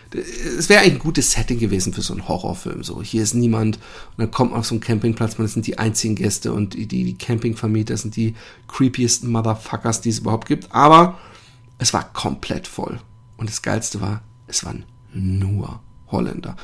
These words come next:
Und wenn ich sage, nur Holländer, dann meine ich nur Holländer. Nicht ein Deutscher, nicht ein Franzose,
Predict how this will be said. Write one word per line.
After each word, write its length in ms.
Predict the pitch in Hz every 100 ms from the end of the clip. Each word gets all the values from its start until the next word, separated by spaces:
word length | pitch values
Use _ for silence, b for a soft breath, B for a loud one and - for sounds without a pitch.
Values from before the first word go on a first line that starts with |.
| B B
Und 100 | 294
wenn 80 | 381
ich 140 | -
sage, 400 | - - - - - - - -
nur 640 | 117 123 147 147 - - - -
Holländer, 540 | - 123 120 104 131 180 b b b
dann 140 | 104 107
meine 240 | 113 117
ich 200 | 117 - - - -
nur 840 | 127 127 131 143 147 127 101 - - -
Holländer. 500 | - 104 - - - b b b -
Nicht 320 | 92 - - -
ein 280 | 143 185 185
Deutscher, 580 | 180 - - 110 147 185 B B B
nicht 360 | 104 98 - - - -
ein 260 | 143 196
Franzose, 840 | 214 - 98 92 - 98 104 185